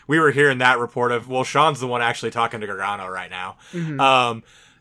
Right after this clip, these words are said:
Speaker 1: and I hope they write the story of Dexter. <laughs> Oh my God. Ew, gross. Don't put that up.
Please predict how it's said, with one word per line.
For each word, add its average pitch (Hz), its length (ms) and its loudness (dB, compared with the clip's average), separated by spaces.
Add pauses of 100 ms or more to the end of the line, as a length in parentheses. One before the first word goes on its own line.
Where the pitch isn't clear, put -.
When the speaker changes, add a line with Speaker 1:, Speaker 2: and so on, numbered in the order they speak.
(220)
Speaker 1:
and 175 160 4
I 165 140 6
hope 160 340 0
they 147 280 0
write 135 320 2
the 131 80 -6
story 131 440 0
of 123 240 -2 (540)
Dexter. 151 760 0 (460)
<laughs> 147 140 0
Oh 262 340 8
my 165 160 6
God. 151 460 4
Ew, 180 280 2
gross. 160 460 0
Don't 147 300 2
put 160 160 -2
that 170 160 2
up. 143 120 0